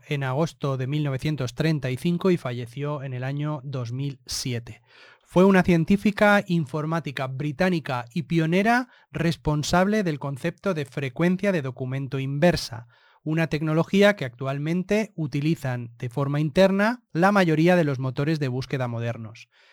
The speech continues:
En el año dos mil diecinueve, New York Times la catalogó como una pionera de la informática por su trabajo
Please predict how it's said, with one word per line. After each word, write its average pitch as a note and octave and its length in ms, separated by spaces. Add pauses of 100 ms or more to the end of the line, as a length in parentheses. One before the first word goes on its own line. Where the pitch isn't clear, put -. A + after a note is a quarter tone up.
(280)
En C#3 120
el C#3+ 100
año D#3 200
dos D3 160
mil D3 140
diecinueve, F3 720 (160)
New C#3+ 340
York C#3+ 280
Times A3 520
la C#3 160
catalogó C3 680 (220)
como C3+ 220
una E3 240
pionera E3 560
de F3 80
la D#3 100
informática E3+ 880
por B2 160
su B2 140
trabajo D#3+ 640